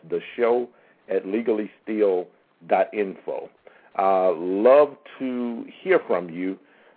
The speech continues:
uh, definitely, and we wanna take your questions live on the air and get you those answers, uh, so we can really, really move forward. Um, looking forward to a, another great week,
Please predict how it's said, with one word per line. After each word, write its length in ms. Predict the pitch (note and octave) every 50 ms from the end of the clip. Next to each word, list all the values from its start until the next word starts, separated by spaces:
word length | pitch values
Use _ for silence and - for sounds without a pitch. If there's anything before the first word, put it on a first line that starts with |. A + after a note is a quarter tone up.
| _ -
uh, 240 | F2 F2 E2 F2+ F2+ F#2+
definitely, 680 | F#2+ C3 C3+ C3 C3 C3+ A#2 G2 G2+ G#2+ G#2+ A2+ A#2 A2
and 100 | G#2 G2
we 60 | G2+
wanna 180 | G#2 G2+ G2
take 240 | F#2 - A2+ G#2+ -
your 100 | - -
questions 420 | - A#2+ A#2 A#2 - - A#2 G2 F2
live 340 | F#2 G2+ G#2 A2 G#2 G#2 G2
on 140 | G#2 G2+ F#2
the 80 | E2
air 340 | D#2 F2 G#2+ A#2+ C3 C3+ C3
and 120 | A#2+ G2+
get 120 | F2 F#2+ - -
you 80 | - F#2+
those 220 | G2+ F#2+ F#2 F2+
answers, 520 | G2+ A#2 C#3 D3+ C#3 - - G2+ G#2 A2 A2 - _ _ _ _ _ _ _ _ _ -
uh, 220 | - B2 C3 - - -
so 80 | C3+
we 140 | C#3 C#3 D3
can 260 | C#3+ D3+ C#3+ C#3 C#3+
really, 340 | C#3+ D#3 D#3 D3+ D3 C#3 C3+
really 320 | G2+ B2 C3 D3 D3+ C#3+
move 320 | C3 B2 C3+ C#3 C3+ B2 - -
forward. 380 | - C#3+ C3+ A#2+ F#2+ D2 B1 - - _ _ _ _ _ _ - - _
Um, 580 | - G#2 G#2 G2+ G2 G2 G2 F#2 F2+ E2+ E2+ E2 _ _ _ _ _ _ _ _ _ _ _ _ _ _ _ - -
looking 360 | A2 A#2 C3 C#3 C#3+ C3 A#2 -
forward 340 | - C3 C3 B2+ A#2+ A2+ - - - -
to 340 | B2 B2 A#2+ A2 G#2+ G2 - -
a, 380 | - G2 F#2+ F#2+ F#2 F#2 F2 E2+ -
another 420 | G2 F#2 F2+ G2+ A2+ A#2+ A2+ A2
great 560 | F#2 E2+ E2 E2+ F#2 F#2 G#2+ A#2+ C3 B2 - E2
week, 380 | D#2 E2 E2 E2 D#2+ - -